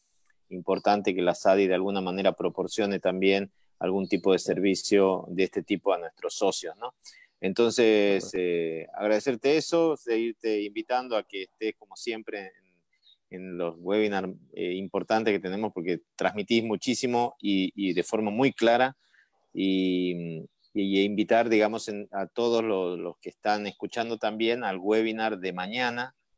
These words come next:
Speaker 1: a las dos de la tarde para hablar de obstetricia y covid con la experiencia de Barcelona. Bueno, muchísimas gracias y hasta la próxima. Hasta mañana.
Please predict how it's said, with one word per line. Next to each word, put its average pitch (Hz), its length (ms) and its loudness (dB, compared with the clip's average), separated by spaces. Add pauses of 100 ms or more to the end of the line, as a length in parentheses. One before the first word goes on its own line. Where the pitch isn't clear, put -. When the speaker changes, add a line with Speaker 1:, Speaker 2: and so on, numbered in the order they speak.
(220)
Speaker 1:
a - 80 -8
las 85 220 -2
dos 113 220 2
de 117 80 4
la 110 100 4
tarde 120 580 0 (360)
para 107 200 0
hablar 104 440 -2
de 95 240 -6
obstetricia 113 1080 -4 (120)
y 104 220 -6
covid 101 580 -2
con 98 240 -6
la 95 60 0
experiencia 95 680 -2
de 87 80 0
Barcelona. 82 500 -2 (100)
Bueno, 90 200 -6
muchísimas 110 460 0
gracias 120 640 2
y 87 380 0
hasta 80 240 -2
la 82 60 0
próxima. - 360 -10
Hasta - 160 -8
mañana. 92 260 0